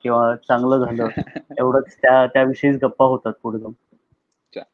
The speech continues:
Speaker 2: So, अ, तू तसा वेन स्टेट सोबत बराच connected आहे, अ, मागच्या काही वर्षांपासून. तर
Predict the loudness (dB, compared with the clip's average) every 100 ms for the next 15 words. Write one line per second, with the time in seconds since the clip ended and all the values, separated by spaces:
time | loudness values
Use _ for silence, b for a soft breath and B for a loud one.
0 | _ _ _ _ _ _ 0 2 2 0
1 | 0 -2 -4 _ _ _ _ _ _ _
2 | _ -2 0 2 0 -2 0 0 0 -2
3 | -4 -8 -4 -4 -2 -4 -8 _ -8 -4
4 | -4 -4 -8 -8 -8 -10 -10 -14 _ _
5 | -12 -10 -10 -12 -12 -10 -8 -6 -6 -8
6 | -14 -16 -16 -16 -14 -6 -6